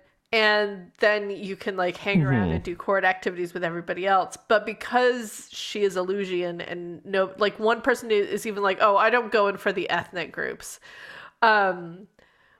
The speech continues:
Speaker 1: like, they do not want to work with her, which is fine because she's there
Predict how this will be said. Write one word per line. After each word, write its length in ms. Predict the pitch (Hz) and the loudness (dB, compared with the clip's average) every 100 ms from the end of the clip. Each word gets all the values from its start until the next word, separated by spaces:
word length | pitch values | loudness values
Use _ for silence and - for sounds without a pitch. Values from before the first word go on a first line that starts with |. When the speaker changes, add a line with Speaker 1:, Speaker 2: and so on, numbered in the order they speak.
| _ - | _ -2
Speaker 1:
like, 400 | 220 202 - - | 2 2 -2 0
they 160 | 226 | 2
do 220 | 214 233 | 2 -4
not 340 | 208 190 185 170 | 0 2 2 4
want 280 | 185 170 - | 2 0 -4
to 420 | 185 175 170 165 | -4 -2 -2 -4
work 300 | 190 196 208 | 0 0 2
with 100 | 214 | 2
her, 140 | 196 | 0
which 200 | 175 180 | 0 -4
is 120 | 185 175 | -8 -6
fine 560 | - 247 262 233 214 | 2 4 6 2 0
because 420 | 214 220 202 190 - | -4 -2 -4 -4 -14
she's 680 | - - - - 254 277 233 | -12 -8 -6 -4 -2 -2 -2
there 680 | 190 175 170 175 170 170 | 0 2 4 4 0 -4